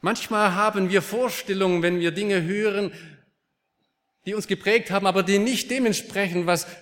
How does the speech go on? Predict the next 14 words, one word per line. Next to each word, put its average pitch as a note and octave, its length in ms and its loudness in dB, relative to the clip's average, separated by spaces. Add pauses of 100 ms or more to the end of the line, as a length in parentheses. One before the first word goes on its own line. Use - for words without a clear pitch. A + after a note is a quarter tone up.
(260)
gemeint G3 460 2
ist. D3+ 240 0
So F#3+ 140 0
wie G3+ 80 2
manche, F#3+ 360 2
wenn F3 120 4
sie F3 120 -2
Vater G3 500 2
hören, F3+ 680 0 (520)
an C#3+ 180 -4
ein D3 760 -2 (840)
Schreckgespenst C3+ 880 -4
erinnert A#2+ 400 -6
werden G2 380 -12